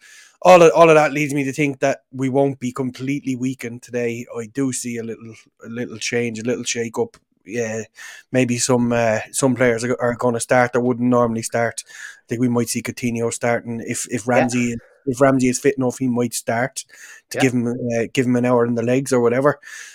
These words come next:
Speaker 1: So yeah, it's, it, it is a worrying thing, and it, and it's, it's gone from being a team sheet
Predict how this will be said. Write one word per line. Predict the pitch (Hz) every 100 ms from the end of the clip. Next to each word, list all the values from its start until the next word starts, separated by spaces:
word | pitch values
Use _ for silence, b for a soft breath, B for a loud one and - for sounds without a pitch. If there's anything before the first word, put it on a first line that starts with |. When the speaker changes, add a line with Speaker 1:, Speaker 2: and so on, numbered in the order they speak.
| B
Speaker 1:
So | - 143 139 - _ _ _ _ -
yeah, | 156 160 - 139
it's, | 160 -
it, | 151 160 160
it |
is | 185 175
a |
worrying | 165 175 175 175
thing, | 170 190 156
and | 156
it, | 143
and | 143 135 - - _ _ _
it's, | 135 -
it's | - 139
gone | - 165 170
from | 151 156 139 127
being | 127 147 139 135
a | 127
team | 147 139
sheet | 131 139 127 123